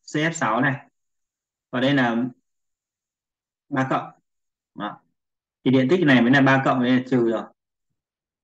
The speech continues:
Các bạn nhìn này. Ờ, coban là ba D bảy bốn S hai. Như vậy khi bạn thành cái coban, à, ba cộng, này, coban ba cộng này,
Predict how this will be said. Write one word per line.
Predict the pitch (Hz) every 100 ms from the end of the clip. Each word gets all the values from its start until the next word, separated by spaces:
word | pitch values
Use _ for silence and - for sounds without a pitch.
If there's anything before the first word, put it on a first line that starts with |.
| _ _ _ _ _ _ _
Các | -
bạn | - 123
nhìn | 254 127
này. | - - - _ _ _ _ _ _ _ _ _ _ _ _ _
Ờ, | - 131 131 190
coban | 202 202 185
là | 156 135 127 - - - _ _ _ 165
ba | 165 170
D | 170 165 156 131
bảy | 156 123 104
bốn | 117
S | 160
hai. | 160 151 135 - _ _ _ _ _ _ _ _ -
Như | 196
vậy | 180 147
khi | 196 185
bạn | 147 127
thành | 127 123
cái | 123 175
coban, | 165 160 160
à, | 147 143 143 _ _ _ _ _ -
ba | 139 135
cộng, | 170 147 139 - _ _ _ _
này, | 127 123
coban | 131 127 127
ba | 123
cộng | 131
này, | 107